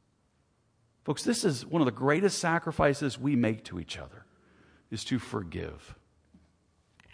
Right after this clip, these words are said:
God doesn't undo our sin or deny our offense.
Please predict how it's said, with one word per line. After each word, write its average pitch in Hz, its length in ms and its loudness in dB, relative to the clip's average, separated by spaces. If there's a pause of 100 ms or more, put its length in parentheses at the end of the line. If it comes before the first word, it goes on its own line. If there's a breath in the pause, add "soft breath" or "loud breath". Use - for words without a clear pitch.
(1160 loud breath)
God 131 240 6
doesn't 135 420 6
undo 139 680 4
our 135 160 2
sin 151 540 4
or 127 120 2
deny 120 600 2
our 113 180 4
offense. - 760 -6